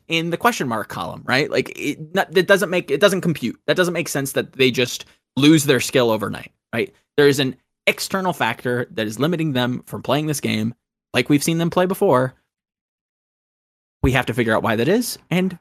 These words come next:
remedy it. And it looks like Mac has found his solution, and it's been returning home to Seoul with the Infernal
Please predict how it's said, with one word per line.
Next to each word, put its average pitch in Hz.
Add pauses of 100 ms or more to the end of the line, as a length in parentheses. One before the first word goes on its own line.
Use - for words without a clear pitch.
remedy 107
it. - (220)
And 123
it 156
looks 226
like 120 (240)
Mac 110
has -
found 143
his 147
solution, 226 (120)
and 117
it's 139
been 110 (360)
returning 139
home 139 (420)
to 247
Seoul 120 (600)
with 226
the 262
Infernal 117